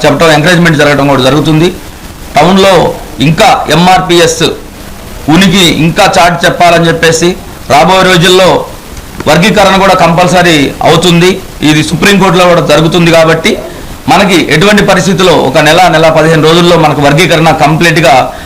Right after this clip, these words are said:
వచ్చి మనకి మన, మన మాదిగల,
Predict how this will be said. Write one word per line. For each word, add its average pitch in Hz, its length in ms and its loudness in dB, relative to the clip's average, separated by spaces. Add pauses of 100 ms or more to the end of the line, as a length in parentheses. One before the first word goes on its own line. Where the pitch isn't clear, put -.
(160)
వచ్చి 151 440 0 (880)
మనకి 160 520 0 (340)
మన, 151 220 4
మన 135 320 2
మాదిగల, 165 760 2